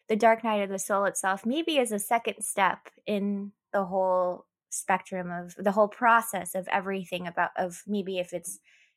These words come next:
encapsulated as enlightenment or just the journey itself, I do feel like what comes after that is just still a series of difficulties and in-,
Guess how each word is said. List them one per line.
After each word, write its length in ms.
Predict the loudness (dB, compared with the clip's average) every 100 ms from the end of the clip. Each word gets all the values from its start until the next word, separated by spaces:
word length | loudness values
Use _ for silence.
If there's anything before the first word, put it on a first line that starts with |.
| _
encapsulated 680 | 0 2 0 0 -2 0 2
as 180 | 0 0
enlightenment 760 | -2 0 2 0 -4 -6 -8 -8
or 140 | -10
just 460 | -4 -2 -2 -6 -8
the 80 |
journey 440 | -6 -4 -4 -4 -6
itself, 560 | -6 0 2 2 -2 _ _ _ _ _ _ _ -2
I 220 | 2 2
do 240 | 0 -4
feel 200 | 0 4
like 240 | 6 4 2
what 180 | -6 -2
comes 260 | -2 -2 2
after 420 | 2 2 -2 -4
that 300 | 2 4 4 0 -4
is 460 | -4 -4 -8 -12 -16 _ _ _ _ _
just 400 | -2 -2 -4 _ _ _ _ _
still 380 | -12 4 8 8
a 60 | 6
series 400 | 2 0 0 -2
of 80 | -4
difficulties 920 | -8 -8 -4 -4 -4 -6 -6 -6 -6
and 200 | -6 -6
in-, 180 | -6 -10